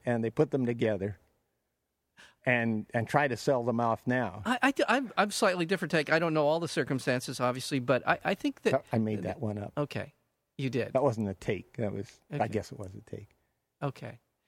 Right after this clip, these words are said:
Speaker 2: Because I th-, because America is all about markets,
Speaker 1: Yeah.
Speaker 2: about market segments, market, you know, finding your demographic.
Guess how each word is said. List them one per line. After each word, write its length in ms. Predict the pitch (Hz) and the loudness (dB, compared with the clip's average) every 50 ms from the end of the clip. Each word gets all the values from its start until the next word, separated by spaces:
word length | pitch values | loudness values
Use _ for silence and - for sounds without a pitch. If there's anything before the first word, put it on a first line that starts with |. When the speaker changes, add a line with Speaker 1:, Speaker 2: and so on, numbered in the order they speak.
| _ _ _ - | _ _ _ -4
Speaker 2:
Because 320 | 175 - - 208 185 196 - | -2 2 2 2 2 2 2
I 80 | 285 - | 0 0
th-, 200 | - 220 - - | 0 -6 -10 -8
because 420 | 165 175 - 202 180 170 156 - - _ _ _ _ _ _ _ _ _ _ _ _ _ _ _ - | -8 -2 0 2 2 2 0 -4 -10 _ _ _ _ _ _ _ _ _ _ _ _ _ _ _ -2
America 640 | 160 165 190 208 233 240 - - 220 190 170 156 - _ - | 0 2 2 2 0 0 -2 -2 -2 0 0 -2 -2 _ -2
is 160 | 160 147 139 | -2 0 2
all 140 | 151 151 156 | 2 0 0
about 300 | 147 135 139 127 - _ _ _ _ _ - - - - | 2 2 2 0 0 _ _ _ _ _ -20 -20 -14 -2
markets, 580 | 160 147 127 117 - 110 87 - - - - _ _ _ _ _ _ _ _ _ _ _ _ - | 0 2 2 2 0 -6 -8 -8 -14 -18 -20 _ _ _ _ _ _ _ _ _ _ _ _ -2
Speaker 1:
Yeah. 60 | 117 104 | 0 2
Speaker 2:
about 280 | 139 131 127 - - | 2 2 0 0 -2
market 420 | 139 131 131 131 131 - - 117 - | 0 2 2 2 2 0 -6 -6 -2
segments, 680 | - - 160 135 127 113 120 107 95 - - - - - | -2 0 2 0 0 0 -4 -6 -6 -8 -10 -16 -10 -2
market, 440 | 131 131 131 131 - - 123 113 - _ _ - | 2 2 2 2 2 -2 -2 -2 -2 _ _ -4
you 100 | 139 123 | -2 -2
know, 140 | 117 110 107 | -2 -2 -4
finding 400 | - - 147 139 147 147 143 135 | -2 0 0 2 2 0 0 0
your 160 | 127 120 113 | 0 -2 -2
demographic. 800 | 107 135 120 117 117 107 90 - 101 101 98 101 - - - | 0 0 0 0 0 -2 -2 -4 -6 -4 -6 -8 -10 -14 -18